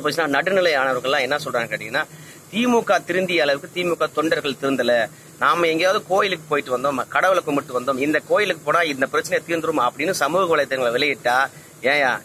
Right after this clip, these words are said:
இன்னும் காட்டு மிராண்டித்தனமா தான் இருக்கீங்களா? பகுத்தறிவுக்கு வர மாட்டீங்களா? இன்னும் பிராமண அடிமையா தான் இருந்துட்டே இருப்பீங்களா?"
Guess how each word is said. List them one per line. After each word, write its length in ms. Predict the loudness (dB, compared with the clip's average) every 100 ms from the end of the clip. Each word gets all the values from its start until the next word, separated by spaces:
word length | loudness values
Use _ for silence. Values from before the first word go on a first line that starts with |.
| -4
இன்னும் 380 | 0 2 2 2
காட்டு 360 | 2 2 0
மிராண்டித்தனமா 560 | 0 0 0 0 2 2
தான் 120 | 0
இருக்கீங்களா? 440 | -2 -4 -2 0
பகுத்தறிவுக்கு 580 | 2 0 0 -2 -2 0
வர 200 | 2 2
மாட்டீங்களா? 240 | 0 0 0
இன்னும் 260 | 0 0
பிராமண 400 | 2 2 2 2
அடிமையா 400 | 0 -2 0 0
தான் 120 | 0
இருந்துட்டே 400 | -2 -4 -6 -6
இருப்பீங்களா?" 400 | -6 -6 -4 -4